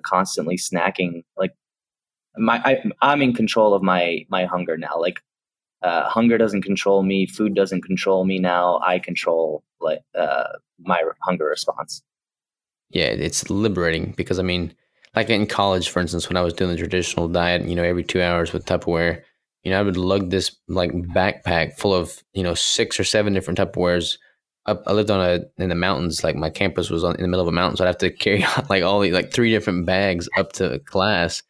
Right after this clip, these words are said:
Speaker 2: And, you know, the whole time we're going through these lectures, I'd be just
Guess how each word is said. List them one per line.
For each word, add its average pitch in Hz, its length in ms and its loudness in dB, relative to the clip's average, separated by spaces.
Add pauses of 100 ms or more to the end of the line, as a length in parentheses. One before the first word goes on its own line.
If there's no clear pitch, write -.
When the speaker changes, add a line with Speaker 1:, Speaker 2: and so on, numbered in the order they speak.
(340)
Speaker 2:
And, 90 480 0
you 95 140 -2
know, 90 100 0
the 87 100 0
whole 101 200 2
time 95 500 0 (100)
we're 87 140 -4
going 92 200 0
through 98 120 0
these 85 160 -2
lectures, 90 420 0
I'd 85 140 0
be 87 80 2
just 85 280 0